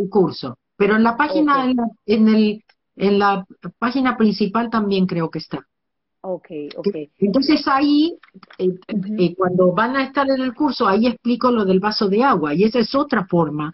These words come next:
Speaker 1: también de
Speaker 2: Ok.
Speaker 1: soltar, de pedi-, de dar permiso a Dios para que nos traiga lo que es correcto y perfecto. Puedo ir y
Speaker 2: Ujú.
Speaker 1: cambiar el agua del vaso cuando estoy con, eh, con el pánico,
Speaker 2: Ujú.
Speaker 1: o preocupada,
Speaker 2: Ujú.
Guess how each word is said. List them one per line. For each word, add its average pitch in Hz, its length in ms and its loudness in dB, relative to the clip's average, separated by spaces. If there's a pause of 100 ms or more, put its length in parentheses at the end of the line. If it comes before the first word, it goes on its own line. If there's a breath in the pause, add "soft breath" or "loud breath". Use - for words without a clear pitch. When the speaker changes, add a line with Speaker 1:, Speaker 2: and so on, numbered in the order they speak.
(340 soft breath)
Speaker 1:
también 190 360 2
de 190 80 2
Speaker 2:
Ok. - 20 -2
Speaker 1:
soltar, 180 380 0 (160)
de 180 200 2
pedi-, 180 340 0
de 160 420 2
dar 185 240 0
permiso 185 460 0
a 180 80 0
Dios 202 180 0
para 170 200 -2
que 160 100 -8
nos 160 120 -6
traiga 180 280 0
lo 156 120 -2
que 175 120 -8
es - 60 -8
correcto 170 360 -2
y 165 40 -2
perfecto. 190 640 -2 (280 loud breath)
Puedo 202 320 4
ir 220 180 4
y 220 80 0
Speaker 2:
Ujú. - 20 -8
Speaker 1:
cambiar 220 480 2 (180)
el 170 200 2
agua 185 280 2
del 165 160 -2
vaso 214 340 0
cuando 147 180 -6
estoy 208 320 0
con, 165 240 -4
eh, - 80 -8 (320)
con 156 220 -2
el 151 120 -2
pánico, 214 600 2
Speaker 2:
Ujú. 180 100 2
Speaker 1:
o - 60 -6
preocupada, 202 960 0
Speaker 2:
Ujú. 147 480 -8